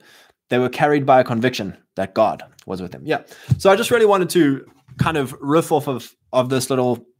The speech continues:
uh, part in the chapter from de Tocqueville on a, a peculiar people who believe, you know, I, when you talk about a Neo-Amish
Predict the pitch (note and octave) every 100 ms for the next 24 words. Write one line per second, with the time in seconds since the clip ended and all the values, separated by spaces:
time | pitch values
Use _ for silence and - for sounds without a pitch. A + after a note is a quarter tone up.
0 | - A#2+ A#2 - C3+ B2+ B2 A#2+ C3+ C3
1 | A#2+ B2 A2 G2+ A#2+ A#2+ G2 F#2+ _ _
2 | _ _ _ _ _ _ _ - - -
3 | B2+ B2+ B2+ A#2+ - _ _ _ _ _
4 | _ _ _ _ _ _ _ _ _ _
5 | _ C3+ C3+ C3+ - C3+ C3+ C3+ F#3 F3
6 | D3 C3 C#3+ C3+ A2+ A#2+ A#2 A#2 B2 B2
7 | - - - A#2 G#2+ - _ _ _ _
8 | B2+ - - C#3 D3+ C#3 G3+ F#3+ C#3+ B2+
9 | B2+ B2 A2+ A#2+ B2 - -